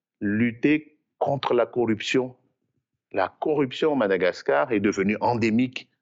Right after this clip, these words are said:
Et c'est ça qui mine notre développement, c'est ça qui mine notre, notre avenir.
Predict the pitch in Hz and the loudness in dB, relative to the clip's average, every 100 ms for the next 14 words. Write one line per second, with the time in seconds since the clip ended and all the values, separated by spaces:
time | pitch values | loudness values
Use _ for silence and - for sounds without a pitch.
0 | _ _ _ _ - 101 - 110 - 180 | _ _ _ _ -6 -4 -2 -4 -2 -2
1 | 170 123 131 135 110 90 101 92 90 85 | 0 2 2 0 0 0 0 0 2 0
2 | 85 120 123 123 _ _ _ - 120 - | 0 -2 -2 -4 _ _ _ -2 -2 0
3 | 190 190 165 139 139 160 156 110 85 104 | -2 0 0 2 2 2 2 0 0 -2
4 | 110 117 117 113 107 104 110 107 107 - | 0 0 2 2 2 0 -2 -2 -2 2
5 | 98 95 98 117 | 2 2 0 0